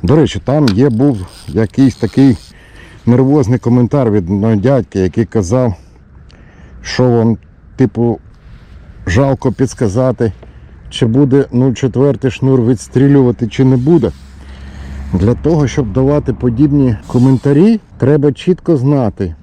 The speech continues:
як ви закидуєте, тому що дехто рве цей шнур на короткому, але надшвидкому закиді.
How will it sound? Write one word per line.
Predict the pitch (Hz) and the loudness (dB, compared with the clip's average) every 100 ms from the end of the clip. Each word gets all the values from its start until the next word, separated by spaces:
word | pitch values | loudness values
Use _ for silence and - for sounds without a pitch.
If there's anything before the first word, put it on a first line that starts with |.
| - | -6
як | 98 127 113 110 | 0 0 0 0
ви | 131 | 0
закидуєте, | 92 104 - 131 175 202 - 80 69 - - - - - - - - - - | 0 -4 -2 0 2 0 0 -10 -14 -20 -20 -20 -20 -20 -20 -20 -20 -20 -12
тому | - 127 120 | 0 0 2
що | 120 | -2
дехто | 101 156 190 - 90 69 _ - _ - - - _ - - _ - - - | -2 -2 -2 -4 -6 -6 _ -20 _ -20 -20 -20 _ -20 -20 _ -20 -20 -6
рве | 92 104 113 143 123 104 | 0 2 2 2 2 -2
цей | - 120 98 | -4 -4 -4
шнур | - 143 185 175 | -4 0 0 -2
на | - 101 120 117 - - | -6 -2 -2 -2 -8 -4
короткому, | 131 147 170 - 127 113 95 - _ - | 0 2 0 0 0 0 -2 -8 _ -10
але | 98 117 120 | -2 2 2
надшвидкому | 139 143 - 135 - 139 135 135 - | 0 -2 -4 -6 -2 0 2 0 -2
закиді. | 87 113 95 - 80 82 | -4 -2 -2 -4 -4 -6